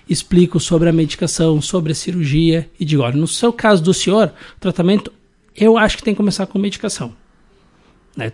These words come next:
Não tem uma indicação absoluta de cirurgia, né? Eu gosto de explicar, eu gosto que o paciente entenda tu-,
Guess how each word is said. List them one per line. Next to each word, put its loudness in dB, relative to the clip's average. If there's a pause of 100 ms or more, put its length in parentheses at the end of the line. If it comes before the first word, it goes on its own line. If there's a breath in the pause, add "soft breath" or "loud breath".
Não 6
tem 6
uma 4
indicação -4
absoluta -4
de -2
cirurgia, -6 (640 loud breath)
né? -6
Eu -2
gosto 2
de 0
explicar, -2
eu -2
gosto -2
que -20
o -12
paciente -4
entenda 2 (480 loud breath)
tu-, -4